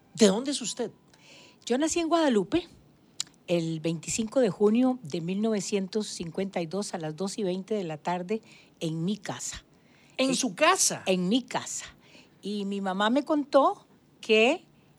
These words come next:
Speaker 2: el parto de ella conmigo había sido bastante lujoso,
Speaker 1: ¿Cómo así?
Speaker 2: porque, eh, no habe-, no estaba una partera como las que se usaban antes y como habían nacido mis dos hermanos mayores,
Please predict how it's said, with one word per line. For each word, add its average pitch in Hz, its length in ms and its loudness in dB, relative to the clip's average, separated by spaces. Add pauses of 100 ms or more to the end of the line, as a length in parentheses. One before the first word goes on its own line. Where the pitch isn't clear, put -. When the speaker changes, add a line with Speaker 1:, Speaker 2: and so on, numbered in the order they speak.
(340)
Speaker 2:
el 180 180 -2
parto 226 560 2
de 262 200 2
ella 262 220 -2
conmigo 311 420 -2
había 220 260 -2
sido 233 320 -4
bastante 196 500 -6
lujoso, 196 540 -2 (760)
Speaker 1:
¿Cómo 311 180 6
así? 302 180 2
Speaker 2:
porque, 381 220 -2 (500)
eh, 165 460 -4
no 180 140 -4
habe-, 196 260 -2
no 190 100 -6
estaba 202 300 -4
una 196 200 -8
partera 160 680 -4 (160)
como 160 160 -12
las 156 180 -12
que - 100 -12
se 147 120 -12
usaban 165 340 -2
antes 185 380 -4
y 208 40 -10
como 160 220 -8
habían 156 240 -6
nacido 175 440 -4
mis 147 180 -8
dos 151 200 -8
hermanos 151 460 -8
mayores, 170 560 -4